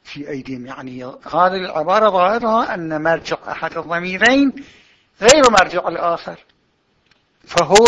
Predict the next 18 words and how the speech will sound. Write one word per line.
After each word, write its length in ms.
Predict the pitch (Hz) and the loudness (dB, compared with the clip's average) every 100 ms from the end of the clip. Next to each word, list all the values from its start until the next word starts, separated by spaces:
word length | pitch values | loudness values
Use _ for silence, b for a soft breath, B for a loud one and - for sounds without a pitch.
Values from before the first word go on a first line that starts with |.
| 233 233 233 226 | 8 8 6 4
مرجعه 680 | 190 160 160 185 202 190 180 | 2 0 2 -2 -2 0 2
هذا 160 | 180 | 2
الشيعي 760 | 180 - - 202 185 190 190 175 - _ _ _ _ _ _ - | -2 -6 -6 -6 -6 -6 -6 -8 -12 _ _ _ _ _ _ -2
المؤمن 340 | 240 170 139 - _ _ _ _ _ _ _ _ _ _ - | -2 -4 -14 -18 _ _ _ _ _ _ _ _ _ _ -14
الذي 340 | 139 131 123 | -10 -10 -10
هو 160 | 127 131 | -10 -6
ملتزم 540 | 156 214 - 131 120 - | -4 -4 -4 -10 -12 -18
بأنه 560 | - - - 127 123 - | -18 -16 -18 -18 -18 -20
إن 80 | - | -20
كان 300 | - 120 123 | -18 -16 -16
هناك 420 | 120 117 120 - | -20 -18 -18 -18
حق 320 | - - - | -20 -20 -18
للإمام 680 | 143 139 131 143 165 208 226 - _ _ _ _ _ _ _ _ _ | -16 -16 -14 -8 -4 -4 -4 -14 _ _ _ _ _ _ _ _ _
يدفعه 560 | 151 139 - 165 143 135 | -6 -6 -4 -4 -4 -8
إلى 200 | 120 117 | -10 -12
الإمام. 380 | - 117 110 98 _ _ _ _ _ _ _ _ _ _ _ | -14 -16 -16 -20 _ _ _ _ _ _ _ _ _ _ _
"في 440 | - 175 156 - | -12 -10 -6 -4
أيديهم"، 1200 | 165 175 170 180 180 185 - 190 254 330 339 320 | -4 -4 -10 -12 -8 -8 -6 0 2 2 0 -6